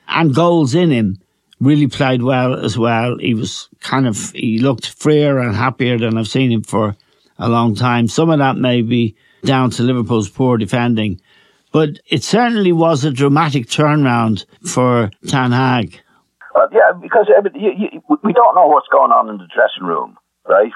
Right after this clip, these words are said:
Speaker 2: for a start. And he's a new manager coming in, said, "Well, I'll try this and try that." I think the Ronaldo situation is huge.
Speaker 1: Yes.
Speaker 2: I think Ronaldo was doing a lot of damage, Eamon.
Speaker 1: Yeah.
Speaker 2: I mean, as soon as that manager came in, he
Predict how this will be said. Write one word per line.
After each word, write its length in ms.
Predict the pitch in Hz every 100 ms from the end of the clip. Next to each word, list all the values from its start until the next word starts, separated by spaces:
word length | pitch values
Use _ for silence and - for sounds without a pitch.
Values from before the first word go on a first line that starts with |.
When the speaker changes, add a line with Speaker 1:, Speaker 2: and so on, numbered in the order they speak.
| -
Speaker 2:
for 120 | 123
a 40 |
start. 440 | - - - - - _ _ _ -
And 220 | 135 139 -
he's 160 | 262
a 60 | 170
new 220 | 208 262
manager 400 | 202 170 131 123
coming 280 | - 123 110
in, 160 | 110 101
said, 100 | 107
"Well, 100 | 101
I'll 60 | 110
try 240 | - 185
this 160 | - 120 -
and 100 | -
try 180 | -
that." 160 | - - - _ _ -
I 180 | - 185
think 220 | 214 226
the 60 | 175
Ronaldo 560 | 151 143 160 160 143 -
situation 800 | 139 - 104 98 104 - 87 87 _ _ _
is 100 | - - 95
huge. 380 | 98 65 - - - - _ _ -
Speaker 1:
Yes. 300 | 110 95 -
Speaker 2:
I 140 | -
think 220 | - 147
Ronaldo 480 | - 123 120 113 101
was 140 | 90 -
doing 200 | 101 98
a 40 | 95
lot 240 | 98 107 95
of 100 | 80
damage, 400 | 90 80 69 - - - -
Eamon. 240 | - - - _ _
Speaker 1:
Yeah. 220 | - 117
Speaker 2:
I 20 | 143
mean, 200 | 117 104
as 60 | -
soon 160 | 165
as 80 | 156
that 180 | - 170
manager 320 | 110 104 95
came 140 | 101 95
in, 100 |
he 60 | 92